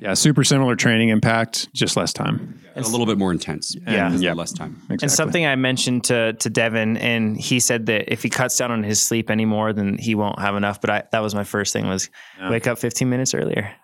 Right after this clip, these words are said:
Speaker 3: So, but if you are in a situation where you're getting, uh, where you're on the limit with your sleep, then, you know, that, that's a tricky situation. You can't cut that out either. So,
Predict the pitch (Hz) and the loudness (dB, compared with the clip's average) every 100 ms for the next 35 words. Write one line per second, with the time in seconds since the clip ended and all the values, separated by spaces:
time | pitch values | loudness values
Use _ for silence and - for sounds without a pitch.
0 | - - 131 110 - 139 120 _ - 131 | -6 0 0 0 0 0 0 _ -2 -2
1 | 120 139 139 131 127 117 120 - 110 113 | 0 0 0 0 0 0 0 0 -2 0
2 | 110 - 107 101 101 110 107 104 98 - | 0 0 0 0 0 0 2 2 0 -4
3 | - - - - - - 98 95 123 117 | -16 -20 -20 -20 -8 -4 -2 -2 -2 0
4 | 123 117 120 120 104 117 127 - 117 113 | 0 2 0 0 0 0 0 0 -2 -2
5 | - 135 147 135 117 107 104 101 - 117 | 0 0 -2 -4 -2 0 0 -2 -2 0
6 | 98 95 101 - 101 - - 107 110 98 | 0 0 -2 0 -2 0 -2 -2 -2 -2
7 | 104 101 101 104 104 101 - 98 95 90 | -2 -2 -2 -2 -2 -4 -4 -4 -4 -6
8 | - - 92 92 92 - 98 92 | -6 -6 -6 -6 -8 -8 -8 -8